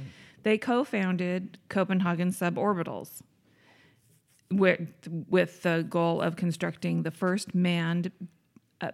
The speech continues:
built from scratch rocket. In June of twenty eleven,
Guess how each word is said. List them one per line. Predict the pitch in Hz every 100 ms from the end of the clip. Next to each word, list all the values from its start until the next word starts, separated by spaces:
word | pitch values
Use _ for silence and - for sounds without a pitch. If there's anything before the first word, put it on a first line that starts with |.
| 170
built | 180 190 -
from | 196 196
scratch | - 175 165 -
rocket. | 165 165 - - - - - _ _ _ - _ _
In | 180 180 165
June | 165 185 180 190 208 - _
of | 190 170 165 160 -
twenty | - 175
eleven, | 170 170 254 208 160 175